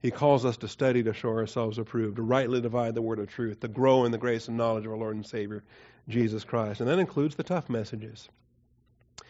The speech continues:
And so the lookout called, or Ariel called, "O Lord, I stand continually by day on the watchtower, and I am stationed every night on my guard post."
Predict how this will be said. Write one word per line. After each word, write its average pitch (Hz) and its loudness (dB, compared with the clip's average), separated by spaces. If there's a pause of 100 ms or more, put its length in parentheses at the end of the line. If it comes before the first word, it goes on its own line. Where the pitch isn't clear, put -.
(340)
And 135 8
so 180 10
the 170 10
lookout 175 8
called, 117 8
or 123 4
Ariel 147 6
called, 101 -4 (640)
"O 131 8
Lord, 151 10 (140)
I 127 2
stand 165 6
continually 160 8
by 143 8
day 151 10
on 151 8
the 151 8
watchtower, 123 4 (360)
and 127 4
I 143 10
am 143 8
stationed 143 8
every 160 6
night 135 6
on 123 6 (260)
my 127 4
guard 113 2
post." 107 -4